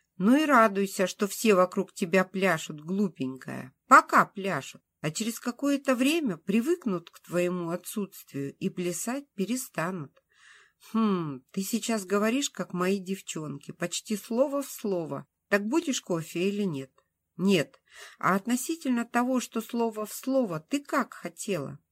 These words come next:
Что еще тут можно сказать? Такова жизнь, моя милая. Кто сознательно выбирает одиночество, тот должен понимать, что эту косточку ему придется до конца жизни догрызать.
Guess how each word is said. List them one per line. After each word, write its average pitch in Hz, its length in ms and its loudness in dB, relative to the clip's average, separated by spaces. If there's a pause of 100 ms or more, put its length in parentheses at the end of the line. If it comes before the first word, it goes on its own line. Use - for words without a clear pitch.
(120)
Что - 280 -2
еще 254 320 0
тут 180 220 -10
можно 180 400 -2
сказать? 170 560 -6 (280)
Такова 247 400 2
жизнь, 214 380 -2
моя 151 300 -4
милая. 143 560 -10 (160)
Кто 220 240 0
сознательно 240 720 0
выбирает 202 640 0
одиночество, 220 880 -2
тот 185 260 -2
должен 247 440 2
понимать, 233 640 2 (360)
что - 260 2
эту 311 240 0
косточку 208 680 -2
ему 180 280 2
придется 226 540 -2
до 208 140 0
конца 208 460 0
жизни 190 440 -4
догрызать. 151 800 -6